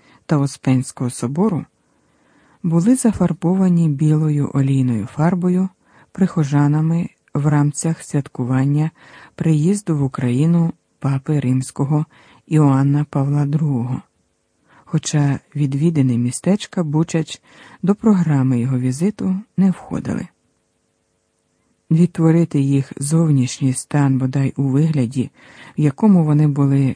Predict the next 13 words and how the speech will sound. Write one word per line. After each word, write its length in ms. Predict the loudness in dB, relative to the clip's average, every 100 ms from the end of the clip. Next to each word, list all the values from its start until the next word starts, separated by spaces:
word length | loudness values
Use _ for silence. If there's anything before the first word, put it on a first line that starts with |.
| -2
до 120 | -2
цієї 720 | -2 -2 0 0 0 0 -4 -4
«реставрації» 920 | -6 -4 -2 -2 -2 -2 -4 -10 -8
в 60 | -4
лапках, 560 | -4 -4 -8 -8 -10 _ _ _ _ _ _ _ _ -4
наразі 600 | 2 2 4 2 0 -4 -2
неможливо. 600 | -2 -2 -4 -10 -12 -14 -18 _ _ _ _ _ _ _ _ _ _ _ _ _ _ _ _ _ _ _ 0
Мішель 500 | 2 2 2 2 2
довго 420 | 2 2 4 2
стояв, 640 | 0 0 4 4 4 0 _ _ -20 -20 -8
звівши 600 | -2 2 4 2 0 -2 0
очі 300 | -2 -2 -2
вгору. 480 | -2 -2 -2 -2